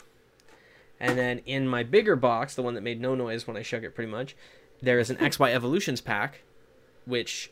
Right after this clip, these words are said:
Speaker 1: I
Speaker 2: Mm-hmm.
Speaker 1: assume you would actually probably like because X Y Evolutions pack, all the cards, um, look the same as from the first set. Like, the ones that
Speaker 2: Ooh,
Speaker 1: we
Speaker 2: I
Speaker 1: would have
Speaker 2: do
Speaker 1: gotten
Speaker 2: like
Speaker 1: when
Speaker 2: that.
Speaker 1: we were kids.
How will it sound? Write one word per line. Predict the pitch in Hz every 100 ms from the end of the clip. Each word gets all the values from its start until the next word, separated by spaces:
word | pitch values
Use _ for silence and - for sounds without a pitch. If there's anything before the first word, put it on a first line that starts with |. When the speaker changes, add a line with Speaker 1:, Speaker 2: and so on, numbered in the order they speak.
| _
Speaker 1:
I | 123 120
Speaker 2:
Mm-hmm. |
Speaker 1:
assume | - 170 180
you | 143
would | 127
actually | 117 - 120
probably | 127 110
like | 120 147 135
because | 120 117
X | - -
Y | 110
Evolutions | 110 117 170 - 123
pack, | 113 110 - - - - - _ -
all | 127 135
the | 139
cards, | 139 131 - - _ _
um, | 117 117 117 120
look | 113 131 -
the |
same | 139 139 135
as | 131
from | - 139
the | 139
first | 147 143 -
set. | - - - - _ _ - - _ _ - -
Like, | 117 - -
the | 392 427
ones | 415 349 180
that | -
Speaker 2:
Ooh, |
Speaker 1:
we | 175
Speaker 2:
I |
Speaker 1:
would | -
have | 107
Speaker 2:
do |
Speaker 1:
gotten | 110 98
Speaker 2:
like |
Speaker 1:
when | 123
Speaker 2:
that. | 120
Speaker 1:
we |
were | 120
kids. | - 131 -